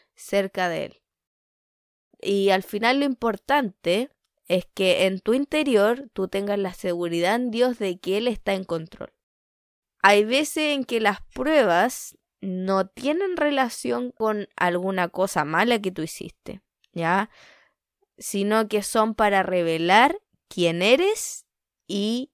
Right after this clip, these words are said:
dónde está puesta tu confianza. Entonces, te podríamos decir que escojas tener paz en tu corazón. Isaías veintiséis tres dice,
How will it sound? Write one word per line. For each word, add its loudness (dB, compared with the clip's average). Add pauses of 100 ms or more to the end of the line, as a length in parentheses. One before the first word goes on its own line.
dónde -2
está -4
puesta -2 (320)
tu -4
confianza. -8 (1160)
Entonces, 0 (260)
te 0
podríamos 4
decir -4
que -2 (140)
escojas -4 (160)
tener 0
paz -2
en -2
tu -8
corazón. -10 (960)
Isaías 2
veintiséis -4
tres -4
dice, -4